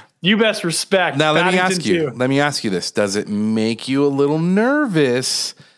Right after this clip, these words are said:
Speaker 2: that Paddington one and two writer-director Paul King has said he will not be directing the third film, but will still be involved in some form? He's a bit busy right now directing Warner Brothers Wonka, a Willy Wonka origin story set to be released in March of twenty twenty-three.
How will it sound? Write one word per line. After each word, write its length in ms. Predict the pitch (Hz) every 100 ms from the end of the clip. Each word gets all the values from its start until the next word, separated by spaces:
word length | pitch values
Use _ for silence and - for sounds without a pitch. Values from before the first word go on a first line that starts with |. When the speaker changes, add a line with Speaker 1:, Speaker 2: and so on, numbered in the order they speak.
| _
Speaker 2:
that 160 | - -
Paddington 800 | 143 147 139 139 - 139 131 127
one 300 | - 120 127
and 140 | 123 117
two 220 | 131 127
writer-director 640 | 120 113 107 110 104 107
Paul 320 | 101 117 104 98 -
King 640 | - 180 226 202 180 170
has 220 | 135 127
said 200 | - 123
he 140 | 117
will 580 | 120 110 117 156 165 160
not 560 | 160 165 185 233 233 -
be 160 | 151
directing 520 | 139 117 107 - 98 98
the 60 |
third 280 | 92 98 92
film, 260 | - 92 87 - - - -
but 180 | 120
will 240 | 117 135 135
still 280 | - 127 113
be 180 | 104
involved 480 | 104 98 95 95 90
in 160 | 95 95
some 420 | - 107 98 98
form? 600 | - - - 110 95 95
He's 180 | 98 101
a 60 | 104
bit 280 | 120 95
busy 280 | 113 107 104
right 200 | 101 98
now 180 | 98 95
directing 500 | 92 98 92 101 95
Warner 220 | 98 101
Brothers 500 | 95 98 95 92 85 - - - -
Wonka, 680 | 95 104 143 117 107 98 110
a 200 | - 95
Willy 280 | 90 113 120
Wonka 460 | 104 104 101 104 98
origin 400 | 101 101 95 85
story 380 | - - 85 85
set 200 | 82 95
to 60 | -
be 120 | 98
released 440 | 92 90 90 - -
in 220 | 92 90
March 320 | 87 98 101
of 100 | 95
twenty 260 | - 104 107
twenty-three. 500 | 110 123 131 247 294